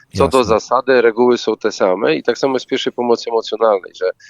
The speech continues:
Speaker 1: co do zasady reguły są te same, natomiast specyfika pracy z młodzieżą, rozpoznawania problemów u młodzieży, na przykład młodzie-, młodzieńczej depresji, czy kryzysów u młodych osób, jak rozmawiać z młodymi, a jak rozmawiać z dorosłymi, a jak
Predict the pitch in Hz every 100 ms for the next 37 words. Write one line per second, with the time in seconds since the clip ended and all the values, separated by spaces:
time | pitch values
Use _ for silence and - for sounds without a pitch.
0 | - - - 135 123 107 110 - 135 123
1 | 110 104 123 120 110 - 104 - 139 147
2 | 117 107 117 113 - 113 - 120 113 98
3 | - 95 - 98 110 110 120 110 104 110
4 | - 101 104 95 104 98 92 104 98 101
5 | 95 _ - 123 120 113 104 110 95 92
6 | 90 - - - 92 - 98 - 107 107
7 | 120 117 113 104 - 101 - 98 - -
8 | - - _ - 104 113 107 113 113 -
9 | 113 113 110 - 107 101 - 101 - 110
10 | 101 123 117 110 104 107 101 113 101 87
11 | 87 95 - 87 92 104 113 - 139 123
12 | 90